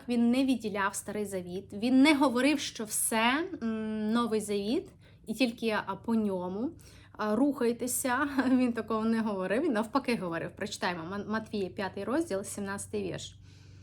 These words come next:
"Не подумайте, ніби я руйнувати закон чи пророків прийшов. Я не руйнувати прийшов, але виконати. По правді ж кажу вам,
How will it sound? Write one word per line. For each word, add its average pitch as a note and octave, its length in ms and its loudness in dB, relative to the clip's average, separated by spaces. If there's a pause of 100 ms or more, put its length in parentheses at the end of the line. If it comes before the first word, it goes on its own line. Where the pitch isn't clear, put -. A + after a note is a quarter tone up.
(400)
"Не A#3+ 180 4
подумайте, C4+ 600 2
ніби A#3 320 4
я G#3+ 200 2
руйнувати G3+ 600 -2
закон F#3 640 -6
чи - 160 -12
пророків - 580 -8
прийшов. - 560 -10 (180)
Я B3 220 2
не C4 220 2
руйнувати A#3 1080 2
прийшов, G#3+ 680 -4 (240)
але F#3 280 -2
виконати. F#3 840 -6 (420)
По G#3+ 120 0
правді B3+ 400 2
ж - 140 -6
кажу A#3 300 -4
вам, F#3 300 -4